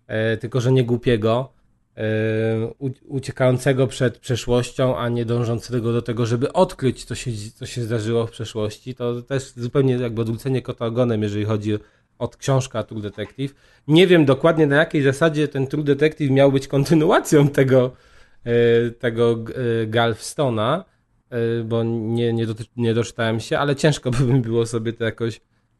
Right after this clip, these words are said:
poukładać, bo te historie są zupełnie od siebie inne i też w innych miejscach się dzieją. E, no, niemniej polecam. To jest króciutka książeczka, ona ma chyba niecałe trzysta stron, zaraz spojrzymy.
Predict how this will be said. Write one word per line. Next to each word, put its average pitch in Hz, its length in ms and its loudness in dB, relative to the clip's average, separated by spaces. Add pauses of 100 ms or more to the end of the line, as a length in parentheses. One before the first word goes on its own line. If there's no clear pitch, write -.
poukładać, 131 640 2
bo 117 220 0
te 117 120 -10
historie 120 420 -6
są 120 180 -4
zupełnie 120 420 0
od 107 100 -6
siebie 117 280 -4 (300)
inne 139 720 0
i 113 360 -8
też 113 260 -8
w 110 40 -16
innych 117 220 -2
miejscach 123 360 -4
się 113 120 -10
dzieją. 117 280 -2 (840)
E, 110 420 -4
no, 185 160 -2
niemniej 220 340 2
polecam. 135 560 2 (180)
To - 80 -4
jest 226 120 -4
króciutka - 380 -6
książeczka, 135 520 0
ona 123 220 4
ma 113 260 2
chyba 113 260 -4
niecałe 110 380 -2
trzysta - 380 -14
stron, 139 400 -4
zaraz 107 240 -6
spojrzymy. 156 580 -2